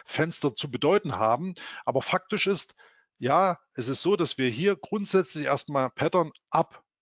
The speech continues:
sechzig Prozent nur aktiviert wissen. Das heißt, ihr werdet hier nie Pattern finden, die eine fünfundfünfzig-prozentige Trefferquote haben, beziehungsweise fünfzig und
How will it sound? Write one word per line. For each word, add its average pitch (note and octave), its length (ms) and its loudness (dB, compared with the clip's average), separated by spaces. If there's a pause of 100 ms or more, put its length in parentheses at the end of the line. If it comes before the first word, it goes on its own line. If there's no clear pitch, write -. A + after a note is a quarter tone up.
(220)
sechzig - 440 0
Prozent C3+ 420 -2
nur C3+ 100 -4
aktiviert C3 440 -4
wissen. - 280 -8
Das - 200 -10 (120)
heißt, D3+ 320 0
ihr D3 100 2
werdet D3 220 0
hier D3+ 120 0
nie G#3+ 160 0
Pattern E3+ 360 0
finden, F3+ 340 -4
die D3 140 -2
eine C#3 320 -2
fünfundfünfzig-prozentige C#3+ 1040 -4
Trefferquote C3 680 -2
haben, B2 240 2
beziehungsweise B2 680 -2 (420)
fünfzig - 680 -2
und D#3 220 0